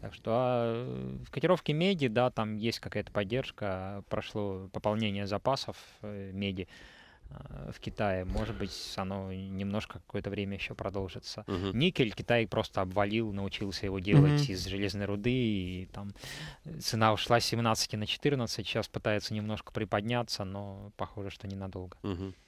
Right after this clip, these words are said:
Speaker 2: Здесь пер-, перспективы, да?
Speaker 3: Ну вот все, что касается base, base metals, э, базовых металлов, там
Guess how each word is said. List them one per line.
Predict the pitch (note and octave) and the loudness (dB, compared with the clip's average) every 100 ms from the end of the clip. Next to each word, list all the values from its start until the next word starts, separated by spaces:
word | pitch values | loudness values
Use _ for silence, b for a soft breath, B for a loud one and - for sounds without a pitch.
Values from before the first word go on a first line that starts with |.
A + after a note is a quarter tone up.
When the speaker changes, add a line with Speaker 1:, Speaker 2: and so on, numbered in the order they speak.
| _ _ _ - | _ _ _ -6
Speaker 2:
Здесь | G2 B2+ | -2 0
пер-, | - A#2 | 0 0
перспективы, | - G#2+ - B2 C3 A#2 | 0 0 0 2 4 6
да? | A#2+ A#2 - B B - | 6 2 -2 B B 10
Speaker 3:
Ну | |
вот | D#3+ D#3 | 10 8
все, | - - - E3+ | -4 0 6 8
что | D3 - | 8 10
касается | C3+ - A#2+ - A2+ | 10 12 10 10 6
base, | A2+ B2 A#2 | 10 10 10
base | A#2+ B2+ B2 | 8 8 8
metals, | B2 C#3 G#2+ - - - - | 6 8 6 4 -4 -8 4
э, | B2 A2 - | 6 6 6
базовых | A2+ G2 G2+ - | 6 6 4 4
металлов, | A2 G2+ F#2+ | 6 6 4
там | - A2 | 0 0